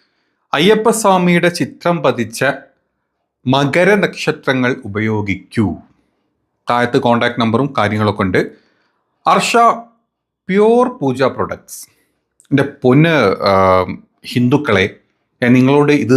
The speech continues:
തന്നെയാണ് പറയാനുള്ളത്. നിങ്ങളൊന്നും ഒരു കാലത്തോട്ട് പഠിക്കൂല. നമ്മുടെ ലക്ഷ്മി ചേച്ചിയും, ഏ, നമ്മുടെ കൃഷ്ണൻകുട്ടി ചേട്ടനൊക്കെ പറഞ്ഞ നിങ്ങളത് കേക്ക്. അതായത്, നിങ്ങൾ എന്തിനീ ക്രിസ്മസ് സ്റ്റാറുകൾ തൂക്കുന്നത്?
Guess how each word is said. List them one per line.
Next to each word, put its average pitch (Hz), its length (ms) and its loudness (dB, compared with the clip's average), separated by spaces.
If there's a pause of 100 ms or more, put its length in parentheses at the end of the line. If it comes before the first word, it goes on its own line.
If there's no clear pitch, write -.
തന്നെയാണ് 127 400 2
പറയാനുള്ളത്. 98 480 -2 (560)
നിങ്ങളൊന്നും 214 320 4
ഒരു 208 160 4
കാലത്തോട്ട് 180 800 0
പഠിക്കൂല. 95 460 -6 (640)
നമ്മുടെ 220 220 4
ലക്ഷ്മി 175 300 0
ചേച്ചിയും, 175 420 -2 (440)
ഏ, 202 60 0
നമ്മുടെ 226 260 4
കൃഷ്ണൻകുട്ടി 190 440 0
ചേട്ടനൊക്കെ 185 400 0
പറഞ്ഞ 143 260 -2
നിങ്ങളത് 135 320 -2
കേക്ക്. 95 380 -6 (1800)
അതായത്, 220 260 4
നിങ്ങൾ 226 260 6
എന്തിനീ 277 420 4
ക്രിസ്മസ് 226 540 -2
സ്റ്റാറുകൾ 226 420 2
തൂക്കുന്നത്? 202 640 2